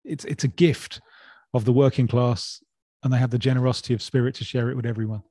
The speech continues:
So the, the, the World Football Phone, we're sitting around a table like a group of mates, and you're welcome to come and join us and, and, and, and, and, and chat with us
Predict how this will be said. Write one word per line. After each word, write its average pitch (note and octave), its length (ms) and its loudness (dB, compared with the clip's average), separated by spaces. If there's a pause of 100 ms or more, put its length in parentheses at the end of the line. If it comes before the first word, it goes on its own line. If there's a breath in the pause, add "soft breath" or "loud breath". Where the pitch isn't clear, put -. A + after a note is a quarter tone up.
(500 loud breath)
So D#3+ 380 4
the, G#3+ 560 0
the, F#3 100 -4
the G#3 60 0
World G3+ 220 2
Football F3+ 240 0
Phone, E3 380 2
we're F3 120 4
sitting F3+ 280 0
around D#3 160 4
a C3+ 40 0
table D3 240 0
like D3 160 -2
a C3 40 -8
group C#3 240 0
of A#2 60 0
mates, C3 260 -4
and D3 100 0
you're E3 80 0
welcome A3+ 300 -2
to - 40 -6
come F#3+ 140 -2
and E3+ 100 0
join F3+ 220 0
us F3 200 -2
and, D#3+ 180 -2
and, D#3 180 0
and, D3+ 420 -4
and, C3+ 280 -2
and, C#3 180 -4
and C#3+ 320 0
chat C#3 180 -2
with C3+ 120 0
us - 180 -2